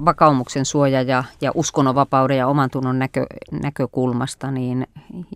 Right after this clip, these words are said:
jossain mielessä kytkeytyy tähän samaan, samaan keskusteluun, että hyvä, hyvä, että otit tämän esiin. No, mä näen, että kansalaisaloite on sellainen väline,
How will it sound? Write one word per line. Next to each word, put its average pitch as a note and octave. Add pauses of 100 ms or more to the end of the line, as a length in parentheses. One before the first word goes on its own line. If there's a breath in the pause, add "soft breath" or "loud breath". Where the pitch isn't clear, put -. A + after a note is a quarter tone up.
(100)
jossain B2+
mielessä C3
kytkeytyy C#3+
tähän C3
samaan, B2+ (580 loud breath)
samaan D3+
keskusteluun, B2+
että B2
hyvä, B2+ (300 loud breath)
hyvä, D3
että C3
otit C3+
tämän C3
esiin. C3+ (540 loud breath)
No, C#3+ (100)
mä G3+
näen, A#3+
että G3
kansalaisaloite E3 (280 loud breath)
on D#3
sellainen C3
väline, B2+